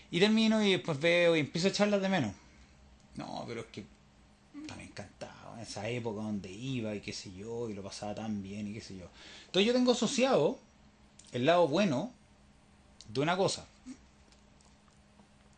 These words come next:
Y ahí es programación neurolingüística. Yo le doy palabras positivas a un estado de drogadicción.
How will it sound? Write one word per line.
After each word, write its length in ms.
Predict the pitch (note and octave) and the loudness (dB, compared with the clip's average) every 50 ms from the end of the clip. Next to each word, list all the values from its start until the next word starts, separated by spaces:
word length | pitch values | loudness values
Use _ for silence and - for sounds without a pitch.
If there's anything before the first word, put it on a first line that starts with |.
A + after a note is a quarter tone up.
| _ - - _ _ _ - _ _ - - _ _ _ _ - | _ -20 -20 _ _ _ -20 _ _ -20 -20 _ _ _ _ -12
Y 240 | - A2 B2+ E3+ G3 | -6 -2 2 4 6
ahí 320 | G#3 A#3 A#3+ A3 B3 B3 - | 6 6 6 4 2 0 0
es 120 | G3+ G3 | -2 -2
programación 560 | G3 - G3+ G3+ G3+ G3+ G3+ F#3+ - - G3 F#3+ | -2 0 0 2 2 4 2 2 2 2 2 2
neurolingüística. 720 | G#3 G3+ F#3 G3 G3 G3+ G#3 G#3+ G3 - - G#2+ G2+ F#2+ | 2 2 0 0 0 2 2 0 0 -2 -4 -8 -8 -2
Yo 160 | G2+ C3 D3+ | 2 4 4
le 80 | D#3+ D#3+ | 6 6
doy 160 | E3 F3+ F3+ | 4 4 2
palabras 600 | F3 - C3+ C3 D3+ F#3+ A#3 G#3+ B2+ C3+ C#3 - | 2 2 4 6 6 6 6 4 2 0 -2 -4
positivas 840 | - - A#2 A2+ - A#2 - F3 F#3 F#3 C#3 D#3 F#3 - - - - - - C4 C#4+ - - - - - - - - - | -6 -10 -10 -8 -8 -6 -4 0 0 2 2 0 -2 -4 -6 -12 -14 -16 -20 -20 -20 -20 -20 -20 -20 -20 -20 -20 -12 -6
a 100 | G#2+ G#2 | -4 -2
un 140 | F2+ D3 | -2 -2
estado 460 | B2+ - - - C#3 C#3+ D3 D#3 D3 B2 | -2 -4 -4 -2 0 2 2 2 0 0
de 300 | C3+ D3 D#3 D3+ - - - - - - - _ - _ - | 2 0 0 0 -2 -8 -20 -20 -20 -20 -20 _ -20 _ -12
drogadicción. 600 | G#2+ G#2 C3 C3 B2+ B2+ C3 B2 - - G2+ D#2+ | -6 -4 -2 0 0 0 -2 -2 -6 -10 -12 -12